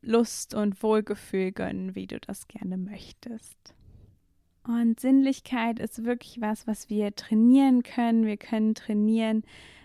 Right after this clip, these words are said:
ähm, Sachen mehr wahrzunehmen, die schön für uns sind. Also schön nicht nur fürs Auge, sondern für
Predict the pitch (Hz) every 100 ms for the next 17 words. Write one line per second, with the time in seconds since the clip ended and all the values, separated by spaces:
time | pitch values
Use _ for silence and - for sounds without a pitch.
0 | - 214 202 202 208 208 - 214 208 202
1 | 196 202 214 277 311 - 240 233 226 226
2 | 226 226 226 208 208 208 208 - - 277
3 | 285 277 - - 226 233 - 233 233 226
4 | - 196 190 190 - 220 214 202 202 202
5 | 202 208 - - 220 262 247 220 214 208
6 | 208 -